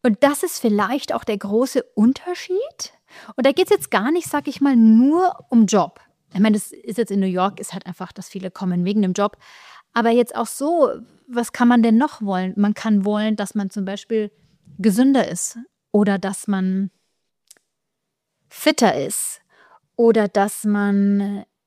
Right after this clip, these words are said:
sich freier fühlt. Also, was willst du? Ich finde, das ist eine super spannende Frage,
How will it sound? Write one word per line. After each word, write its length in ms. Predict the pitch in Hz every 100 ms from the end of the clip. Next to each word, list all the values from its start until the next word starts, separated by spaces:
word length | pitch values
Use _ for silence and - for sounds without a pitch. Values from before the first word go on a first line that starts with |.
| _ -
sich 800 | - 214 202 - - - - -
freier 520 | - - 226 285 247
fühlt. 580 | - 196 170 170 165 - _ _ _ _ _ _ _ _ _ _ _ _ _ _ _ _ _ _ -
Also, 360 | 226 233 220 - _ _ _ _ _ _ _ _ _ _ _ -
was 680 | 214 160 180 370 - - -
willst 600 | 190 226 392 - - -
du? 200 | 160 - _ _ _ _ _ _ _ _ -
Ich 60 | -
finde, 160 | 285
das 80 | 247
ist 60 | 262
eine 120 | 220
super 380 | 196 277 415 370
spannende 500 | - 226 262 277 262
Frage, 560 | - 175 180 220 311